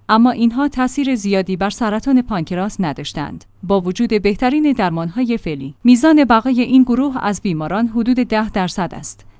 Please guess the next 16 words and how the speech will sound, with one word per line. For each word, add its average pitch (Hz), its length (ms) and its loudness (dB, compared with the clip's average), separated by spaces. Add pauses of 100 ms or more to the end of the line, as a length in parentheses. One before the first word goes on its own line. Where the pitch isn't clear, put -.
(120)
پیش 254 240 2
از 226 140 2
اینکه 226 220 2
واکسن‌های 240 600 2
مبتنی 208 520 2
بر 190 200 -2
آران 165 300 -4
ای 214 180 -4
پیام 196 340 -2
رسان 254 340 0
به 226 120 2
طور 269 260 -2
گسترده 196 540 -2
برای 226 360 0
بیماری 190 480 -4
کووید 214 400 -4